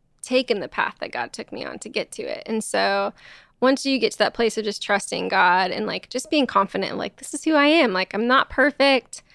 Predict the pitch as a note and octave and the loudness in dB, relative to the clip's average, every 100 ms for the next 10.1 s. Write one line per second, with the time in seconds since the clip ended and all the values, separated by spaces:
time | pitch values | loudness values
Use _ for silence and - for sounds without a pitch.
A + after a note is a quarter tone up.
0 | _ - _ _ - B3+ C#4 D4 C#4 B3+ | _ -20 _ _ -2 4 4 6 6 4
1 | A3+ G#3+ - A3 A3 - G#3+ - G3+ F#3+ | 2 2 2 0 0 -4 -4 -4 -2 -2
2 | F#3 C3 - _ _ - A3+ G#3 - A3 | -2 -4 -12 _ _ -6 -4 -4 -2 2
3 | G3+ G3 F#3 D3 - - F#3+ G3 - A3+ | 2 2 0 -2 -8 -2 0 0 -4 -6
4 | - G3 G3 F#3+ F#3 G#3 _ _ _ _ | -6 -6 -6 -6 -8 -10 _ _ _ _
5 | _ A#3 A#3+ C4 C4+ B3 G#3+ G#3 G3+ - | _ 0 6 6 6 4 6 4 2 -2
6 | F#3 E3+ G#3 A#3 A#3+ C4+ A#3+ B3+ G#3+ G#3 | -4 -4 -2 0 2 2 2 4 4 4
7 | - F#2 C3+ A#2 - G3+ F#3 - _ _ | -2 0 0 0 -2 -2 -4 -6 _ _
8 | _ - B3 C4 A#3+ A#3+ A3+ G#3+ G#3 G#3 | _ -4 -2 0 4 6 8 6 6 4
9 | G3 G3+ A3 A3+ - G#3 G#3 G3 F#3+ - | 2 -2 -4 -4 -4 -2 -2 -2 -4 -4
10 | - | -6